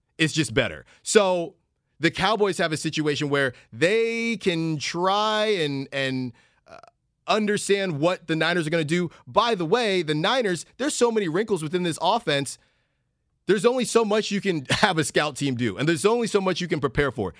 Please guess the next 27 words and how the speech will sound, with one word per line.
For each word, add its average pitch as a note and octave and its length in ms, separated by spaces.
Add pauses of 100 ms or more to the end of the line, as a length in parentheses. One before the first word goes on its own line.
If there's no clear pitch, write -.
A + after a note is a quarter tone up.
(440)
Debo A3 480
threw A3 140
a F#3+ 60
pass - 520 (1120)
in, F3 160
in F3 180
a, E3 140
in E3+ 140
a, D3+ 260
in D#3 140
a A2+ 260 (440)
win F#3 260
or G#3 100
go F3 240
home E3 240
game. B2+ 280
Uh, F3 200
obviously, D#3+ 460
if B2 120
the, A#2 160
if A2+ 100
the - 80
Falcons C3+ 280
had A2+ 80
won, D3+ 120
wh-, G3 140
whatever, A#2+ 480